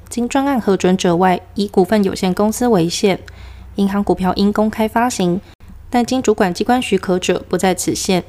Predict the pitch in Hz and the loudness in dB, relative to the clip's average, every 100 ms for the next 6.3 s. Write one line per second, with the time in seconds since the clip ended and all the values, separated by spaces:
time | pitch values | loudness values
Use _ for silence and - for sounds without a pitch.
0 | - - - - 214 214 196 202 170 - | -12 -20 -14 -4 -2 2 2 2 2 2
1 | 196 - 190 247 233 170 175 185 - - | 2 2 2 2 4 4 4 2 0 -2
2 | 262 247 220 214 - 190 190 175 180 208 | 0 2 2 2 0 0 0 0 2 2
3 | 185 - 247 208 190 220 226 233 - - | 2 2 2 2 2 0 2 0 0 -8
4 | - 202 - 285 254 233 233 208 - 180 | -2 0 2 2 2 2 2 2 -2 -2
5 | 175 - 180 175 165 180 185 185 185 170 | -2 -2 0 0 0 0 0 0 0 -2
6 | - 170 170 | -2 -2 -2